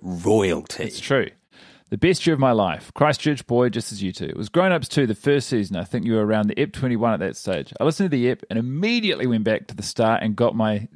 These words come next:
Speaker 2: dick deep into your podcast.
Speaker 1: <laughs>
Speaker 2: Fast forward into this year, twenty twenty-two. I've got two kids, two and five. Tim is a baby and Guy's a stepdad. And we've all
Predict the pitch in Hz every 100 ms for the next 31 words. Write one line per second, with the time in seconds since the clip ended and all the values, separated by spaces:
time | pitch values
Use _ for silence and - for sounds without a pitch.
0 | 110 131 143 - - - 110 101 147 123
1 | - 95 110 - 120 113 110 110 196 -
2 | - - 240 - 294 - - - - -
3 | - - _ - 180 165 156 143 127 113
4 | 139 - 135 - 160 165 - 147 135 -
5 | 98 - - 110 117 101 175 180 - 120
6 | 110 - - - 131 123 107 85 - -
7 | - 185 180 139 113 113 123 - 117 143
8 | 156 156 - 208 - 110 80 98 _ 143
9 | 156 170 175 214 123 120 131